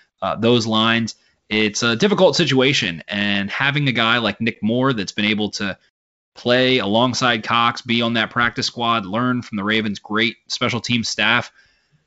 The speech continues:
goes a long way. And, you know, being able to save a couple extra million dollars up to go make a big move, to make a defining move, I would rather have that couple extra million to spend on a bigger move than,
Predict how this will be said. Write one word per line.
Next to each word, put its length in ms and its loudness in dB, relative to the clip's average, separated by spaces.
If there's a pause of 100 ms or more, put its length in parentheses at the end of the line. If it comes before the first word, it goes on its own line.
(440)
goes 180 6
a 60 6
long 200 8
way. 360 0 (180)
And, 720 -6
you 80 -6
know, 180 -8
being 140 0
able 160 2
to 40 -2
save 220 2
a 60 -6
couple 240 -2
extra 200 -6
million 280 -2
dollars 360 -2
up 200 -2
to 100 -10
go 180 -4
make 360 -2
a 60 -6
big 260 -4
move, 400 0
to 100 -8
make 200 -2
a 40 -6
defining 560 -2
move, 260 2
I 60 0
would 100 -4
rather 280 0
have 460 -2
that 180 0
couple 280 -4
extra 240 -4
million 300 0
to 100 -10
spend 400 -2
on 100 -4
a 40 -10
bigger 240 -4
move 560 -2
than, 320 -4